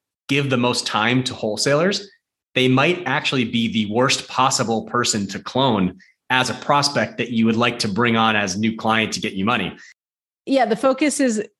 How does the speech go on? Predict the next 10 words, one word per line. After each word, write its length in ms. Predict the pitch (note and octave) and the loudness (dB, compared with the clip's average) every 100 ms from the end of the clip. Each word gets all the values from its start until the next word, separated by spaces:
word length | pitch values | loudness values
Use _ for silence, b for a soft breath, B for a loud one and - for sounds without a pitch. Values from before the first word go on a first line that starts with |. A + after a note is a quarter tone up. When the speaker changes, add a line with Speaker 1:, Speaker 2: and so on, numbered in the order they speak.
| - | -2
Speaker 2:
and 260 | A#3+ B3 B3+ | 0 2 2
when 100 | B3+ | 2
you 80 | A3 | 4
say 140 | A3+ | 2
demographics, 640 | G#3+ G#3 G3 G#3 G#3+ G#3 G3 | 2 0 0 0 0 -2 -2
I 60 | |
think 220 | F#3+ G3+ | -2 0
that's 220 | F#3+ F#3 G3+ | 0 -2 -2
including, 640 | G3 - G3+ G3 G3 G3 | -4 0 0 2 0 2
like, 360 | F#3+ F3+ - | 2 0 -2